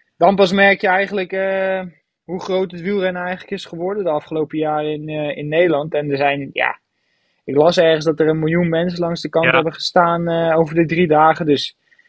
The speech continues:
Speaker 1: ja, dat geeft wel aan, eh, ja, hoe erg, eh, wielrennen weer in de lift zit.
Speaker 2: Zijn jullie, eh, er goed doorheen gekomen als ploeg zijnde?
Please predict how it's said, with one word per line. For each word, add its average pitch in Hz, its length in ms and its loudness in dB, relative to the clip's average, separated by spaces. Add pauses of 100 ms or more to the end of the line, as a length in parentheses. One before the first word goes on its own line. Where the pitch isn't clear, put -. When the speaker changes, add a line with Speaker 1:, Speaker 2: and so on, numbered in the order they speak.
(220)
Speaker 1:
ja, 131 180 2
dat 139 120 0
geeft 151 200 4
wel 147 140 4
aan, 151 280 2
eh, 151 400 0 (720)
ja, 143 160 0
hoe 156 200 2
erg, 160 280 4
eh, 156 360 0
wielrennen 165 360 -2
weer 151 120 0
in 160 100 -2
de 151 80 0
lift 170 260 0
zit. - 340 -8 (320)
Speaker 2:
Zijn 151 260 0
jullie, 165 400 2
eh, 156 180 -2
er 151 60 -10
goed 170 180 -8
doorheen 156 220 -2
gekomen 156 300 -6
als 185 100 -10
ploeg 156 220 -10
zijnde? 165 400 -12